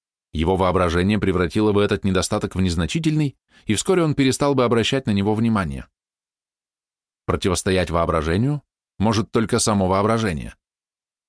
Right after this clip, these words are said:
Генрих Третий хорошо это знал, когда язвительно злословил о знаменитой герцогине де Монпансье.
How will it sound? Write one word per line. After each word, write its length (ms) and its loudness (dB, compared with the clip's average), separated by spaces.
Генрих 400 0
Третий 340 0
хорошо 380 0
это 180 0
знал, 240 0
когда 240 -2
язвительно 540 0
злословил 580 0
о 60 0
знаменитой 420 0
герцогине 540 -2
де 80 -2
Монпансье. 680 -4